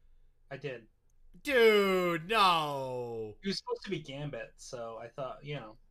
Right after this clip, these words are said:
Speaker 2: Okay, Gambit I could see Channing Tatum as. That would be cool.
Speaker 1: Yeah.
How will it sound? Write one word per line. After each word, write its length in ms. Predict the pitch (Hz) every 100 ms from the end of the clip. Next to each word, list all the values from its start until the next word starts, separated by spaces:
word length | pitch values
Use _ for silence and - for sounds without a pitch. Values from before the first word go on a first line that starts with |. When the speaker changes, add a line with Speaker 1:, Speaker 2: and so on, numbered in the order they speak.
| 233
Speaker 2:
Okay, 240 | 233 208
Gambit 580 | 156 185 233 320 302 -
I 100 | 160 151
could 180 | 139
see 180 | - 135
Channing 380 | 123 131 107 95
Tatum 300 | 110 104 90 85 80
as. 140 | - _
That 160 | 123 120
would 100 | 98
be 120 | 95 -
cool. 120 |
Speaker 1:
Yeah. 60 | -